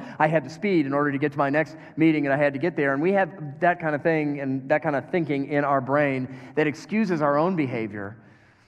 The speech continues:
But when somebody else is speeding, boy, it's so easy to project, isn't it? "Oh, what an idiot. They're a reckless driver. Can't believe what they're doing. There's no excuse for driving like that." Well, that's funny, 'cause you can make an excuse for yourself driving like that.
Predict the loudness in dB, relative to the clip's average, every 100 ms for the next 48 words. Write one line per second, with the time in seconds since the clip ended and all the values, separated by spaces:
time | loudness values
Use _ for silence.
0 | _ _ -6 -4 -2 -2 0 0 -2 -6
1 | -10 -6 -6 -8 -14 -18 -20 _ _ _
2 | _ _ _ _ -6 -6 -4 -2 -2 -2
3 | -8 -10 -6 -6 -6 -10 -8 -8 -10 -20
4 | -20 _ _ _ _ _ -14 -8 -8 -6
5 | -6 -6 -10 -18 -20 -10 -8 -6 -8 -10
6 | -10 -8 -8 -10 -16 -20 -12 -10 -6 -4
7 | -4 -6 -8 -8 -6 -6 -8 -6 -6 -6
8 | -6 -6 -6 -8 -4 -4 -4 -4 -6 -4
9 | -6 -6 -10 -20 -20 _ _ -10 -10 -6
10 | -6 -4 -6 -8 -6 -4 -4 -4 -6 -8
11 | -8 -8 -6 -6 -6 -2 -4 0 -2 -2
12 | -6 -8 -4 -2 -2